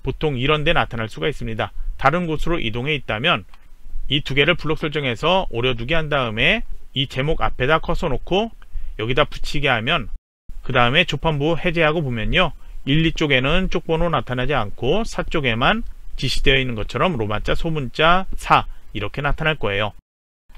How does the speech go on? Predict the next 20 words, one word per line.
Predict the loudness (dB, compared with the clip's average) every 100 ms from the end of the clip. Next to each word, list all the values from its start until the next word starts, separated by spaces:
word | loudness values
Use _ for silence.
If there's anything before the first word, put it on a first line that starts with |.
| -6
이게 | 2 4
나타나지 | 6 4 2 2 4
않는다고 | 2 2 0 2 2 2 0
쪽 | 0 2
도구에서 | 2 2 2 2 4 4 4 -2 -12 -8
새 | 0 2
번호로 | 4 2 0 -2
시작을 | -2 2 4 6 4 4 0
계속 | -2 0 -2
다시 | -2 -2 0
만들면요. | -2 0 0 2 2 0 -4 -14 -18 _ _ _ -8
채점에서 | -6 0 2 2 0 0 2 2 -2 -6
감점이 | -4 -4 -2 -4
됩니다. | -4 -6 -2 0 2 -2 -10 _ -14 -10
그러면 | -4 -2 0 2 2 0
이제 | -2 -4
파일 | -2 0 0
저장해주고 | 0 -2 -2 -2 -4 -2 2 2 0 -4 0 2
최종 | 4 4 2 0
검토, | 0 0 2 0